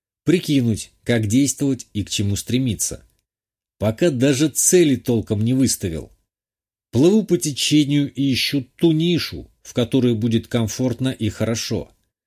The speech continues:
Однако в этом мире точно неприемлемо то, как действовал в старом. Очень широко развит искусственный интеллект. Он настолько незаметно интегрирован в жизнь общества, что про него зачастую забываешь.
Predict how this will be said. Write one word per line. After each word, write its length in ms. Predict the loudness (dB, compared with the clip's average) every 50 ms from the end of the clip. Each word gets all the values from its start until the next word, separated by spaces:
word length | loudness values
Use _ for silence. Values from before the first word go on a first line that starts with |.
| _ _ _ _ _ _ _ _ _ _ _ _ _ -6
Однако 680 | -2 -2 0 0 0 0 0 0 0 -2 -4 -4 -6 _ _ _
в 140 | -4 0 2
этом 260 | 2 2 2 2 2
мире 300 | 2 2 2 2 2 0
точно 440 | -2 -4 _ -2 0 0 0 0 -2
неприемлемо 720 | 0 0 0 0 0 0 0 2 2 2 0 0 0 -2 -4
то, 380 | -4 -2 0 0 0 -2 -4 -8 -6
как 200 | -4 -4 -2 -2
действовал 460 | 0 -2 -2 -2 -2 -4 -2 -2 -2
в 60 | -4
старом. 480 | -6 -4 -2 -2 -2 -2 -4 -8 -16 -20 _ _ _ _ _ _ _ _ _ _ _ _ _ _ _ _
Очень 420 | -2 2 2 2 2 2 0 -2 0
широко 460 | 0 0 0 0 0 0 0 0 2
развит 440 | 2 2 2 0 0 -2 -4 -4 -6
искусственный 680 | -6 -6 -6 -6 -6 -6 -4 -4 -2 0 0 0 -2
интеллект. 640 | -2 -2 -4 -4 -4 -4 -4 -8 -10 -14 -20 -20 _ _ _ _ _ _ _ _ _ _ _ _ _ _ _ _ _ -2
Он 240 | 0 0 2 2 2
настолько 500 | 0 0 0 0 0 0 2 2 0 0
незаметно 720 | 0 0 0 0 0 0 0 0 -2 -2 -2 -4 -6 -4
интегрирован 920 | -4 -4 -4 -2 -2 -2 -2 0 2 2 2 2 2 2 0 0 0 0
в 60 | 0 0
жизнь 360 | 0 0 0 0 -2 -4 -4
общества, 580 | -4 -4 -4 -4 -4 -6 -6 -6 -6 -6 -8 -8
что 200 | -6 -6 -6 -6
про 160 | -4 -2 -2
него 280 | 0 0 0 0 0 -2
зачастую 600 | -2 -4 -4 -6 -6 -8 -4 -4 -2 -2 -2 -4
забываешь. 840 | -4 -4 -4 -2 -2 0 0 -2 -2 -4 -6 -12 -16 -16 -18